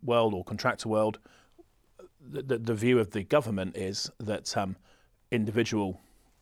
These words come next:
contractors have not always necessarily applied the same rigour to whether they should be taxed as employees or not as a company might do. And the tax changes are all around getting companies to take responsibility for that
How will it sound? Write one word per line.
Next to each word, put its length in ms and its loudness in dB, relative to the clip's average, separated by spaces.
contractors 720 -2
have 260 -4
not 260 -2
always 500 0
necessarily 840 -4
applied 340 -6
the 80 -12
same 460 -6
rigour 320 -2
to 120 -8
whether 200 -4
they 180 -6
should 200 -8
be 80 -14
taxed 280 -2
as 80 -10
employees 440 -2
or 100 -2
not 300 -4
as 460 -6
a 60 -6
company 300 -2
might 220 -6
do. 120 -8
And 80 -6
the 160 -8
tax 160 -2
changes 320 -8
are 40 -4
all 100 -2
around 240 -6
getting 180 -8
companies 440 -4
to 60 -16
take 160 -10
responsibility 680 -10
for 100 -12
that 160 -12